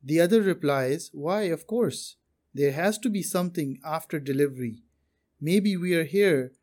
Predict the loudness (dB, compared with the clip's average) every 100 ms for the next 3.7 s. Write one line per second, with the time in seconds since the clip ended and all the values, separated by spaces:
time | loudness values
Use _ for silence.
0 | _ -8 -6 -4 -6 0 2 4 2 0
1 | -2 0 2 2 -2 -10 _ _ _ -2
2 | 0 0 0 -2 -2 -6 -6 -2 2 2
3 | 2 -2 -2 -2 -4 -10 -14